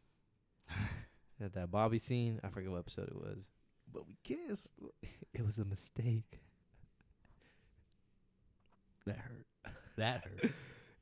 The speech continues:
Speaker 2: Yeah,
Speaker 1: To
Speaker 2: that's
Speaker 1: hear you say that,
Speaker 2: crazy.
Speaker 1: that hurt.
Speaker 2: That's
Speaker 1: It hurt.
Speaker 2: crazy.
Speaker 1: But yeah, um, but yeah,
Speaker 2: Damn.
Speaker 1: she, yeah, she got, <laughs> she got let go. It was weird, bro. It was a Mo-
Speaker 2: After that, the vibes were just off.
Speaker 1: What was, it was a Monday or a Friday. It was, like, either the beginning or the end of the week.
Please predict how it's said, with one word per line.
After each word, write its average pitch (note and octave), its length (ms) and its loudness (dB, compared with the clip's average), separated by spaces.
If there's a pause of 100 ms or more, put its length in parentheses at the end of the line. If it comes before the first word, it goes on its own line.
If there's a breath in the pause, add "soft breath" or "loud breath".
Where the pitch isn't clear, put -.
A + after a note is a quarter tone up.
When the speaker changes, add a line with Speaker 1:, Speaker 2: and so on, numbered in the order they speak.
Speaker 2:
Yeah, D3 260 10
Speaker 1:
To C#3+ 60 12
Speaker 2:
that's D3 180 12
Speaker 1:
hear G#3+ 120 12
you F#3 140 12
say F#3 260 12
that, - 0 -
Speaker 2:
crazy. - 0 -
Speaker 1:
that E3 340 12
hurt. D#3 260 12
Speaker 2:
That's C3 320 10
Speaker 1:
It C#3 540 4
hurt. F#3 240 12
Speaker 2:
crazy. A2 180 2 (420 loud breath)
Speaker 1:
But E3+ 220 10
yeah, G3+ 320 12
um, C#3 500 12 (600)
but - 180 -4
yeah, B2+ 120 4
Speaker 2:
Damn. D3+ 80 10
Speaker 1:
she, - 200 8
yeah, E3 240 10
she D3 240 4
got, F3 240 6 (120)
<laughs> - 100 -8
she - 200 8
got F#3 140 12
let E3+ 180 4
go. E3 220 8 (380 loud breath)
It C#3 100 0
was A2 160 2
weird, G2 560 4
bro. G#2 200 6
It A2+ 100 2
was A#2 160 6
a A2 60 8
Mo- G#2 120 8
Speaker 2:
After G#2+ 240 8
that, A2 240 10
the A2 80 4
vibes G#2 380 8
were G2+ 80 0
just G#2 220 0
off. A2 200 4 (120)
Speaker 1:
What C#3 120 -2
was, E3 180 0
it B2 60 -8
was C3 140 2
a A#2 40 0
Monday D#3+ 360 2
or D#3+ 80 2
a G2+ 60 0
Friday. B2 420 -2
It G#2+ 60 0
was, A#2+ 120 0
like, A#2 160 -4
either B2+ 200 4
the A2 100 2
beginning C3+ 360 2
or G#2+ 40 4
the G2+ 80 0
end A2 100 2
of F#2+ 60 0
the F#2+ 80 0
week. F#2 240 0